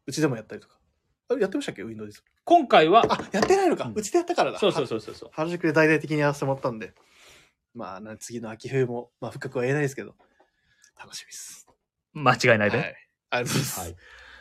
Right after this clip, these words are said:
Speaker 1: はい。で、二個目。
Speaker 2: 二個目。
Speaker 1: はい。二個目が、これ、ビームスプラスです。
Speaker 2: はい。
Speaker 1: えー、ちょっと待ってくださいね。念のため、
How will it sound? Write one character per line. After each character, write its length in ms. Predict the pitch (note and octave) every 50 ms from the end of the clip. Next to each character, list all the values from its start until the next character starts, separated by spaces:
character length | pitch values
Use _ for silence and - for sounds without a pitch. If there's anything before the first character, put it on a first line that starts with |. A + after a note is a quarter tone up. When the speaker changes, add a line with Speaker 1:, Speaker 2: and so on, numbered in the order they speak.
| -
Speaker 1:
は 140 | - A3 A3
い。 140 | F3 - - - - _ _ _ _ _
で、 320 | - D#4+ D4 - - - -
二 240 | C#3+ C#3+ E3+ G3+ G3
個 160 | G3+ C#4 C4+
目。 240 | C4 B3+ - - _ _ _ _ _ -
Speaker 2:
二 160 | A#2+ D3 E3
個 120 | E3 G#3
目。 320 | G#3+ G#3+ G#3 D#3 - - _ - _ _
Speaker 1:
は 240 | C3 C3+ C3 B2+ A2+
い。 180 | E2+ - _ _ _ _ _ _ _ _ _ _ _ _ _ _ _ _ _ _ -
二 200 | D#3 D#3+ E3+ E3+
個 220 | - A3+ A3+ A3+
目 220 | A3+ A3+ A#3 A3+
が、 460 | G#3 G#3+ A3+ G#3+ G3 D3+ A2+ - - _ _ _ _ _ _ _ _ _ _ _ _ _ _ _ _ _ _ _ _ _ _ _ _ _ _ _ _ _ _ _ _ -
こ 60 | F3
れ、 60 | D#3
ビ 200 | C3+ D3+ D#3 D#3
ー 20 |
ム 80 | D#3 D3+
ス 100 | C#3+ -
プ 80 | - A#2+
ラ 80 | E2
ス 60 | -
で 60 | - -
す。 260 | - - - _ _ _ _ _ _ _
Speaker 2:
は 200 | - D3 E3 C#3+
い。 140 | - - _ _ _ _ _ _ _ _ _ _ _ - - - - - - - - _ _ _ _ _ _ _ _ _ _ _ _ _ _ _ _ _ _ _ _ _
Speaker 1:
え 1160 | E3 D#3 D3+ D3 C#3 C3+ C3+ C3 C3 B2+ B2+ B2 B2 A#2+ A#2 A#2 A#2 A2+ A2 A2 A2+ A2 A2 A2
ー、 20 |
ち 60 | - -
ょ 20 |
っ 20 |
と 60 | C3 A2+
待 120 | G2+ G2
っ 20 | F2
て 40 | -
く 20 |
だ 20 |
さ 60 | - E2+
い 40 |
ね。 140 | F#2 A#2 C3 - - - - - _
念 140 | - C3+ B2+
の 80 | B2+ B2+
た 120 | C3 A#2+
め、 160 | A#2 B2+ -